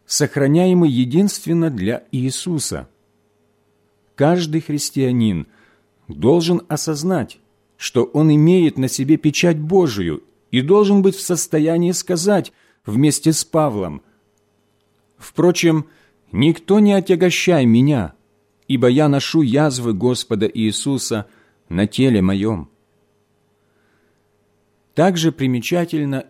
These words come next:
и еще одна идея. Идея безопасности. О, как надежна и безопасна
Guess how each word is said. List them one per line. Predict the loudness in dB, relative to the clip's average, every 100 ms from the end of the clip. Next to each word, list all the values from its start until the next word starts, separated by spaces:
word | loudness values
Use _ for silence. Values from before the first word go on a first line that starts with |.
| -8
и |
еще | -4 -4 -4 0 0 0
одна | -2 0 0 -2 -6
идея. | -8 -4 -4 -4 -10 -18 _ _ _ _ _ _ _ _
Идея | -4 2 4 4
безопасности. | 0 -2 -2 -2 -4 -6 -12 -14 -20 -20 _ _ _ _ _ _ _ _ _ _
О, | -8
как | -4 -2 0
надежна | 0 0 0 -2 -2 -4
и | -6 -6
безопасна | -4 -2 -2 -2 -2 -2 -4 -6